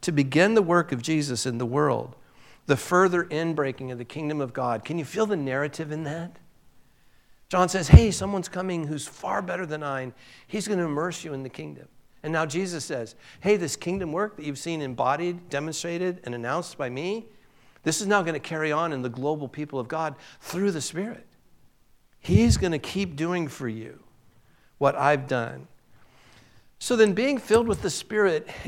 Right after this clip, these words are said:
it's not propositional, it's not like a bit of doctrine.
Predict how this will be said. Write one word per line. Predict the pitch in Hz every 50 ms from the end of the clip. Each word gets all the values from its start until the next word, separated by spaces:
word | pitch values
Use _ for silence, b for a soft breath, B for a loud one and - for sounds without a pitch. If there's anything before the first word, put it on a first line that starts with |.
| B B
it's | 160 160 - -
not | 208 208 226 247 247 - -
propositional, | - - 185 180 - 170 131 113 151 185 185 175 - 196 185 180 180 175 170 170 170 170 165 165 160 160 165 -
it's | 147 147 - -
not | 180 175 170 -
like | 160 147 147 -
a | 139
bit | 123 135 135 127
of | 123 117 - -
doctrine. | - 160 156 165 170 - - - 175 170 160 160 165 160 156 143